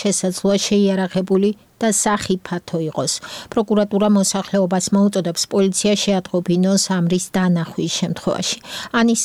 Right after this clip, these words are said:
ამრი ასამოცდათვრამეტი სანტიმეტრი სიმაღლისა და სამოცდათხუთმეტამდე კილოგრამს იწონის. აქვს შავი თმა და წაბლისფერი თვალები, ნათქვამია განცხადებაში. ვრცელდება მისი ფოტოც. ვარაუდობენ,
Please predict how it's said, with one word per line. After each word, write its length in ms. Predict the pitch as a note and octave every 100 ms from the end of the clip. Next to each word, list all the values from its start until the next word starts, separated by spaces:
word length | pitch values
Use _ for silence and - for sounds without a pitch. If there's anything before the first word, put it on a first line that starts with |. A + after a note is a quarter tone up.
| A3+
ამრი 220 | G#3+ A#3 A3
ასამოცდათვრამეტი 1040 | G#3 - G#3 G3 - G#3 - G3+ F#3+ F#3+ -
სანტიმეტრი 560 | G3 F#3 F3+ F#3 F#3+ F3+
სიმაღლისა 720 | - F3+ E3+ - F#3 F3+ G3+ G3+ - -
და 100 | A#3 G#3
სამოცდათხუთმეტამდე 1120 | G3+ F#3+ G#3+ - - G#3 - G3+ F#3 F3+ F#3+ F#3
კილოგრამს 520 | F3+ D#3+ - F3+ E3 -
იწონის. 360 | - - - - - - G3+
აქვს 140 | - -
შავი 280 | F#3+ D#3+ D#3+
თმა 240 | - F#3+ F#3
და 60 | G3+ E3+
წაბლისფერი 680 | E3+ - E3 - E3+ E3 F3
თვალები, 400 | - F3 D#3 E3 E3
ნათქვამია 480 | E3 - F3+ F3 F3+
განცხადებაში. 680 | F3 D#3+ - - - - - - - -
ვრცელდება 460 | - A3 G3+ G3+ G#3+
მისი 360 | G3 F#3 - G#3
ფოტოც. 380 | - A#3+ - D3 - - _ _
ვარაუდობენ, 580 | G3 F#3 F3+ F3+ F#3+ A3